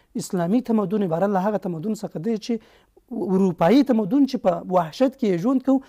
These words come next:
دوی یې د انسانیت طرف ته یې راوبولو، واقع د انسانیت ته یې ورسوو. د، په دې باندې وایي موږ به، اه، سترګې پټ نه کړو، په دې باندې باید اعتراف وکړو. اه، له بده مرغه چې ځینې مطلق یې ردوي، وایي چې نه، اسلامي تمدن هېڅ لاسته راوړنه نه درلوده. موږ چې کله حقیقت ته ګورو، کله د دوی اعترافات وګورو،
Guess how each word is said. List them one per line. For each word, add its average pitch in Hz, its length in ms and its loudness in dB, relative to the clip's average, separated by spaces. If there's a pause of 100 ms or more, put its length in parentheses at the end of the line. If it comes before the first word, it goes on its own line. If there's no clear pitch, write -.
(160)
دوی 262 280 6
یې 240 40 4
د 175 100 0
انسانیت 175 640 0
طرف 214 220 -2
ته 208 100 -2
یې 180 120 -2
راوبولو، 226 460 0
واقع 180 240 0
د 180 80 -4
انسانیت 170 440 -4
ته 311 60 -2
یې 302 60 0
ورسوو. 247 460 -2 (300)
د، 214 180 0
په 208 140 0
دې 269 120 2
باندې 285 180 2
وایي 277 160 4
موږ 262 220 4
به، 247 160 0 (320)
اه، 165 480 -8
سترګې 214 440 -4
پټ 214 280 -2
نه 233 80 0
کړو، 185 240 -8
په 175 80 -8
دې 220 40 0
باندې 220 140 -2
باید 185 200 -2
اعتراف 202 380 -8
وکړو. 165 180 -16 (340)
اه، 180 120 -12 (200)
له 185 60 -4
بده 254 200 -4
مرغه 254 280 -2
چې 240 240 -4 (320)
ځینې 220 360 4 (380)
مطلق 220 440 0
یې 233 60 4
ردوي، 214 280 0
وایي 202 140 0
چې - 80 -10
نه، 196 120 -4
اسلامي 180 300 -8
تمدن 180 360 -8
هېڅ 175 120 -12
لاسته 165 260 -8
راوړنه 170 340 -6
نه 214 100 -4
درلوده. 196 400 -8 (260)
موږ 226 100 4
چې 233 80 0
کله 208 220 2
حقیقت 196 360 -2
ته 214 80 -2
ګورو، 185 200 -4
کله 202 200 -2
د 165 140 -6
دوی 202 80 0
اعترافات 180 440 -6
وګورو، 220 140 -4